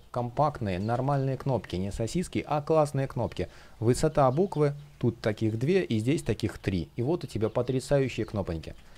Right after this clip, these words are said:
Классные, аккуратные кнопки, только кнопки должны же видны быть, а у тебя синяя, на синем по факту. Это тоже пов-, потерялось, и компоненты потерялись, и тут чуть не компонентишь ты,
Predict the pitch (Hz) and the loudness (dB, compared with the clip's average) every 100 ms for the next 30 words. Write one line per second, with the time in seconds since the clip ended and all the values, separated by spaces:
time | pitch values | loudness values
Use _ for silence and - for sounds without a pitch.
0 | - - - 135 139 143 92 82 - 113 | -20 -14 0 4 4 0 -6 -6 -4 -2
1 | 139 139 139 123 - 113 - 110 120 117 | 2 2 2 -2 0 0 0 -2 -2 0
2 | 139 143 110 110 120 113 104 101 101 95 | 0 2 2 2 2 2 2 2 2 4
3 | 117 107 - 101 101 104 117 - 127 143 | 4 4 2 0 2 2 0 2 2 2
4 | 120 104 98 - 120 143 143 135 107 - | 0 -2 -4 -2 0 2 0 0 0 0
5 | 90 - - - - 101 - 113 131 127 | -8 -8 -20 -6 -2 -2 4 4 4 2
6 | 117 - - 120 - 117 117 113 110 - | 0 -2 -2 0 2 2 4 2 0 -8
7 | - 87 87 90 85 104 127 135 135 131 | -4 -4 -2 -4 -2 2 4 4 2 2
8 | 127 127 117 117 117 110 92 92 - 110 | 2 2 4 4 4 0 -2 -4 0 0
9 | 120 113 117 110 117 113 120 120 120 113 | 2 0 0 -2 -2 -2 0 0 -2 -4
10 | 107 - 107 | -8 -8 -8